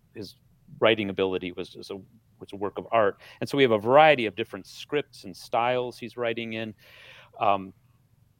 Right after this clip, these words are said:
and, uh, different things he's doing. And, and he was a doodler. And so we, we, we, so we selected a number of pieces where he's doodling, um,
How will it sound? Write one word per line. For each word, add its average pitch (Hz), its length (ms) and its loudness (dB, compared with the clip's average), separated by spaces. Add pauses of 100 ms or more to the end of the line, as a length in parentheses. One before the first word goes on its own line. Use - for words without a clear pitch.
(240)
and, 104 340 0
uh, 101 200 2
different 120 400 -6
things 120 220 -6
he's 101 160 -8
doing. 131 380 -2
And, 117 340 -8
and 123 180 -4
he 180 120 -10
was 151 160 -4
a 135 40 -2
doodler. 101 640 -2 (180)
And 104 160 -4
so 143 220 -2
we, 127 180 -4 (220)
we, 139 120 0
we, 135 220 0
so - 140 -6
we 139 40 0
selected 147 460 2
a 117 60 0
number 147 280 -4
of - 120 -8
pieces 120 400 -12
where 113 140 -6
he's 98 160 -10
doodling, 98 720 -8 (580)
um, 98 360 0